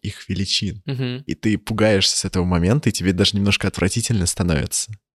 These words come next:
Speaker 2: У него, кстати, да, мы про персонажей особо не говорили, чуть про сюжет сказали.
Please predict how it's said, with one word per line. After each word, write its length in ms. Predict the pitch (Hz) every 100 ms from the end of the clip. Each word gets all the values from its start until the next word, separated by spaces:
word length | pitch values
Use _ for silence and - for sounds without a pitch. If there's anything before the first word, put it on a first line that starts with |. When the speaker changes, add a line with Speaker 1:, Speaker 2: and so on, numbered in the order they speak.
| _ -
Speaker 2:
У 100 | 147
него, 260 | 123 139
кстати, 560 | 185 - 143 135 127 -
да, 160 | - 131
мы 140 | 143
про 120 | 127
персонажей 440 | 123 127 131 123 120
особо 260 | - 120
не 100 | 120
говорили, 920 | 120 120 135 202 196 135 135 - - -
чуть 220 | - 123
про 100 | 123
сюжет 240 | 120 131 -
сказали. 440 | 147 131 127